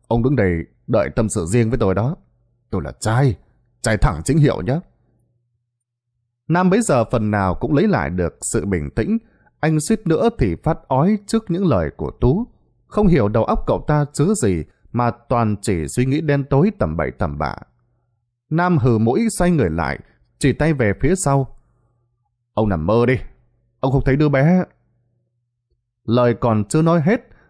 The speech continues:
thêm lần nữa Nam lại toát mồ hôi lạnh khi trước mặt anh chẳng có ai cả. Đứa bé với bộ dạng cổ quái khi nãy đã biến mất từ lúc nào. Thấy Nam ngây người ra như phỗng, Tú tiến đến vỗ vai.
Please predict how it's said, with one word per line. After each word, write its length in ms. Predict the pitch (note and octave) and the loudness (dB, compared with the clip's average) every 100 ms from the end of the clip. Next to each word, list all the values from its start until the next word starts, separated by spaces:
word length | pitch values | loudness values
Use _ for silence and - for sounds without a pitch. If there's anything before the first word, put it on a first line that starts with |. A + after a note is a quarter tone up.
| _ _ | _ _
thêm 220 | - G#3+ F#3+ | 2 4 4
lần 240 | A#2+ E2+ | 2 0
nữa 220 | G2 G#3+ A3 | 0 0 -2
Nam 280 | D#3 E3 D3+ | 0 0 0
lại 160 | F#2+ - - | -4 -6 -2
toát 240 | A#3+ B3 | -2 0
mồ 200 | G#2 E2 | -2 -2
hôi 200 | E2+ G#2+ | -2 -2
lạnh 200 | F2+ D#2 - _ _ | -2 -4 -8 _ _
khi 260 | - - F#3+ F#3+ | -4 2 2 0
trước 180 | B3+ | -2
mặt 160 | C3 E2+ - | -2 -4 -2
anh 200 | E3 E3+ | -4 -2
chẳng 300 | - D2+ A#1+ | -4 -6 -6
có 100 | - | -6
ai 220 | C3+ C3+ C3 | -2 -2 -2
cả. 340 | F#2 A#1+ - - _ _ _ - | -4 -6 -8 -18 _ _ _ -4
Đứa 140 | D#3+ | 0
bé 220 | F3+ E3 | 2 2
với 160 | F3+ A3 | 2 2
bộ 260 | G3 C3 F#2+ | 2 0 0
dạng 240 | G#2+ - - | -4 -6 -6
cổ 200 | B2+ F2+ | -2 -2
quái 340 | D#2 G#2 A#2 G3 | -2 -2 -2 -2
khi 180 | E3 | -2
nãy 300 | D#3 D3+ G#3+ A3+ _ _ | 0 0 -2 -6 _ _
đã 180 | A#2 A2 | -4 -2
biến 220 | D3 D#3 | 0 2
mất 140 | A3 A#3 | 0 0
từ 120 | G#2+ | -2
lúc 240 | F2 - - | 0 -2 -2
nào. 320 | F2+ B1+ A1+ - _ _ _ _ _ _ _ _ _ _ | -2 -4 -8 -16 _ _ _ _ _ _ _ _ _ _
Thấy 140 | D3 | 2
Nam 280 | G#3+ E3+ E3 | 4 4 2
ngây 120 | E3 | 2
người 320 | E3 C#3 E2+ D2 | 2 2 0 -2
ra 180 | G2 | -2
như 200 | G2+ G2+ | 0 0
phỗng, 300 | F#2 G#2+ G#3 A3+ - | -2 -4 -2 -6 -4
Tú 160 | - C3+ | 0 0
tiến 240 | C#3+ C#3+ | 2 0
đến 200 | C3+ C#3+ | 2 0
vỗ 220 | C#3+ - D#3 | 0 -2 0
vai. 240 | B2 A#2+ | 0 -2